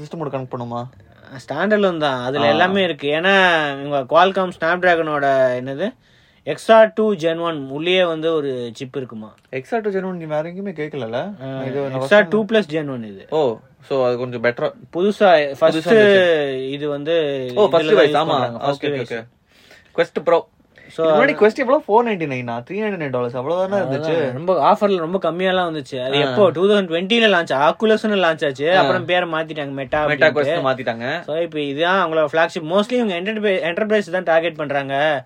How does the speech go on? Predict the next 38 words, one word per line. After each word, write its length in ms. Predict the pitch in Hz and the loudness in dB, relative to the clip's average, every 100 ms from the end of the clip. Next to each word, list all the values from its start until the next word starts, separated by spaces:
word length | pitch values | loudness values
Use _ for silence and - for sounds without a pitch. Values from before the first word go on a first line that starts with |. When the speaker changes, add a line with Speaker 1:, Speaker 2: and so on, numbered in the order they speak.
| - | -4
Speaker 1:
ஏன்னா 280 | 147 214 190 | 0 2 4
home, 380 | 202 269 262 | 4 2 2
இந்த 160 | 196 180 | -4 -2
கன்சியூமர்ஸ் 500 | 180 240 269 247 220 | -2 -2 -2 0 0
யூஸ் 100 | 208 | 0
எல்லாம் 180 | 220 240 202 | 0 2 2
தௌசண்ட் 460 | 269 277 269 240 | 2 -2 -4 -4
ஃபைவ் 60 | 233 | -4
ஹண்ட்ரட் 200 | 226 208 | 0 2
டாலர்ஸ் 360 | 196 208 202 | 4 4 2
கொடுத்துலாம் 320 | 202 196 196 226 | -4 -2 0 0
ஒரு 140 | 160 | -2
வி 200 | 143 175 | -4 -2
ஆர் 80 | 170 | -2
ஹெட்செட் 260 | 139 156 | -2 -6
வாங்குவாங்களா? 600 | 127 120 113 107 107 107 | -4 -6 -6 -10 -10 -12
அது 120 | 110 107 - | -12 -16 -12
யாரு 320 | 110 151 214 | -8 -4 -2
வாங்குவா? 520 | 117 107 104 _ 117 - _ | -4 -6 -14 _ -20 -20 _
Speaker 2:
ஆனா 120 | 180 | -4
enterprise 580 | 214 180 214 247 254 - | -2 -2 -4 0 0 0
கூட 380 | 220 247 214 175 | 2 4 6 4
எவ்-, 120 | 156 - - | 0 -6 -12
எ-, 200 | 143 135 | -10 -10
எப்படி 300 | 139 180 208 | -10 -4 0
எவ்வளவு 320 | 165 208 294 | 2 4 2
பேர் 140 | 240 | 2
வாங்குவாங்க 540 | 180 160 151 131 123 135 | 2 0 -4 -6 -8 -10
என்டர்பிரைஸ்? 360 | 135 139 - | -10 -12 -10
Speaker 1:
என்டர்பிரைஸ்ல 600 | - 165 233 240 226 240 | -8 -2 2 4 4 6
ஒரு 120 | 202 196 | 6 6
conference 440 | 175 214 202 170 | 4 4 0 -4
ரூம்காக 380 | 170 165 160 175 | -6 -2 2 4
வாங்கி 240 | 139 156 | 4 0
வச்சிருவாங்க, 400 | 127 117 120 110 | -6 -6 -8 -6
அவ்வளவு 280 | 117 110 113 | -6 -4 2
வேற 160 | 123 123 | 2 2
என்ன? 200 | 117 | -4